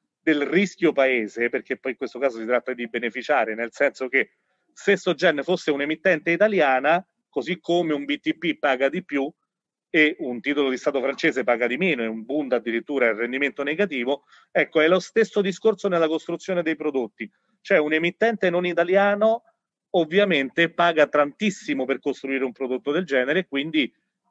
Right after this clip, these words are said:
diventerebbe poco attraente, cioè fatto da Sogen diventerebbe capitale protetto ottanta per cento o magari con, eh, durata cinque anni. Viceversa, l'emittente italiano in questo momento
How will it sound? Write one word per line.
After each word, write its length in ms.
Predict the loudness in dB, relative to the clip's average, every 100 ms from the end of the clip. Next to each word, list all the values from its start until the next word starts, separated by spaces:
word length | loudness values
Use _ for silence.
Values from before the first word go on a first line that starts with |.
| _ _
diventerebbe 680 | 0 0 2 2 4 2 4
poco 300 | 4 6 4
attraente, 560 | 4 4 4 0 -2
cioè 160 | 0 0
fatto 400 | 2 0 0 0
da 420 | 2 4 4 2
Sogen 560 | -2 -2 2 2 2 -2
diventerebbe 540 | -2 -4 -4 -4 -2
capitale 400 | -2 0 0 -2
protetto 560 | -2 0 0 0 -6 -8 _ _ _
ottanta 520 | -4 2 2 4 2
per 180 | 2 0
cento 480 | 0 0 0 0 0
o 200 | 2 2
magari 500 | 0 2 4 4 0
con, 320 | 0 -2 0
eh, 260 | 2 2 0 _ _ _ -14
durata 440 | -4 2 4 4
cinque 460 | 0 -6 -6 0 2
anni. 400 | 2 0 -8 -16 _ _ _ _
Viceversa, 500 | 0 4 4 4 2
l'emittente 540 | 0 -2 0 0 2 2
italiano 580 | 2 2 2 2 -2
in 80 | -6
questo 340 | -2 -2 0 0
momento 680 | 0 0 -4 -4 -2 -2